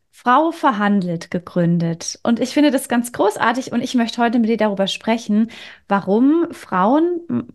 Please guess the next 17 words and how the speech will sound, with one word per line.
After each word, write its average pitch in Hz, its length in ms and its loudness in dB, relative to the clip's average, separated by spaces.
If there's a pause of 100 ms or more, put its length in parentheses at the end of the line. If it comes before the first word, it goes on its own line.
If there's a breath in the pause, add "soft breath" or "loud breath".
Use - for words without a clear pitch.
vielleicht 240 560 -2
öfters 240 380 -2
mal 214 240 4
Schwierigkeiten 277 720 0
haben, 247 400 2
ihr 190 100 -2
Gehalt 170 380 0
zu - 120 -4
verhandeln, 311 520 2
vielleicht 233 560 0
auch 202 240 0 (280 loud breath)
Schwierigkeiten 233 840 0
haben, 208 340 2
Arbeitsteilung 269 800 0
zu 277 140 -8
verhandeln 269 580 2 (400 loud breath)
und 466 460 -2